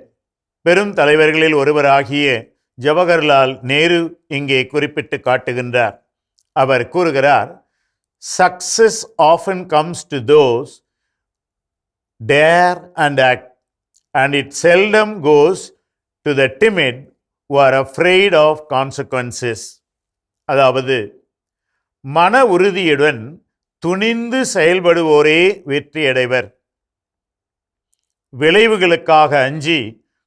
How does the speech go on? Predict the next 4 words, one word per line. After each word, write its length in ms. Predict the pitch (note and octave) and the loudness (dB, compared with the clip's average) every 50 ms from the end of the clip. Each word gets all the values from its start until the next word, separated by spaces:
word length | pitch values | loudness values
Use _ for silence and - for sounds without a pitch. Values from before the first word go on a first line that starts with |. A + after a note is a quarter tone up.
| _ _ _ - | _ _ _ -4
கோழைத்தனமாக 1040 | D#3 E3+ G3 A3+ A3+ A3+ G#3 G#3+ G#3+ - E3 D#3 D#3+ D#3 D3+ D3 D#3 E3 E3+ F3+ E3+ - - | 0 2 4 4 4 4 2 0 0 -2 -2 -2 0 0 2 2 2 2 2 0 -4 -2 -2
செயல்படுவோர் 800 | C#3+ C3+ C#3+ C#3+ C3+ C3+ C3+ C3+ C#3 C#3 C3+ B2+ A#2 G#2+ - _ _ _ _ _ _ _ _ _ | -2 0 0 0 -2 -2 -2 -2 -2 0 0 -2 -2 -4 -10 _ _ _ _ _ _ _ _ _
வெற்றி 800 | A#2+ B2 C#3+ D#3+ D#3 - - _ E3 D#3+ D3 C3+ B2 B2 B2+ _ | -4 -2 -2 -2 -2 -4 -12 _ -6 -4 -4 -4 -4 -6 -10 _
அடையார். 640 | - C3 A#2+ B2 A#2+ A#2 A2+ G#2+ G2+ G#2 - _ | -6 -4 -2 -2 -2 -2 -2 -4 -6 -8 -16 _